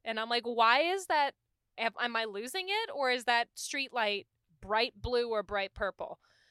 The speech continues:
So maybe they're trying to, you know, bring more artistry to life, or maybe something's gone wrong with the electricity. I don't know.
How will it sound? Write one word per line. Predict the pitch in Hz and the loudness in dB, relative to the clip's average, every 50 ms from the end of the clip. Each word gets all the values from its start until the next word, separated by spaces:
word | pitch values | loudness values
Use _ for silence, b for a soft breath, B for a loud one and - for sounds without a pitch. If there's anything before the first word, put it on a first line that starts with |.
| b b | b b
So | - - 254 240 | 0 2 4 4
maybe | 226 240 262 285 294 330 | 4 4 2 2 2 2
they're | 302 311 302 302 | 4 4 2 2
trying | - - 302 262 262 254 | 2 0 2 4 4 4
to, | 247 240 233 226 220 _ _ 247 | 4 0 -2 -2 -4 _ _ _
you | 226 240 240 | -12 -8 -6
know, | 226 208 | -6 -6
bring | 196 185 220 220 220 | -4 -4 -4 -4 -4
more | 220 220 220 | -4 -4 -2
artistry | - 196 196 196 208 202 - - - 214 196 180 180 175 b b b b b b | 0 0 0 0 -2 -6 -6 -6 -6 -6 -6 -6 -6 -10 b b b b b b
to | - 247 226 | -2 -2 0
life, | 214 202 190 185 180 185 - - - | 2 2 2 2 0 -2 -4 -8 -10
or | - 214 196 180 180 | -6 -6 -4 -4 -6
maybe | 185 190 196 190 185 196 196 185 180 - | -6 -6 -8 -8 -6 -8 -10 -10 -12 -12
something's | - - 226 208 190 208 208 208 196 | -10 -8 -8 -6 -6 -8 -10 -8 -2
gone | - 190 175 170 | 0 0 0 0
wrong | 175 185 180 175 170 170 170 175 175 _ b b b b b b - | 0 -2 -2 -2 -2 -4 -6 -8 -14 _ b b b b b b -12
with | 220 - | -10 -8
the | 226 208 | -4 -2
electricity. | 196 180 180 - - - 175 175 - 170 - 76 - 185 _ _ - | -2 -2 -2 -6 -8 -8 -8 -8 -8 -10 -12 -12 -16 -20 _ _ 2
I | - 226 214 | 4 4 4
don't | 208 196 185 | 4 2 -2
know. | 170 147 - 160 | -4 -6 -8 -14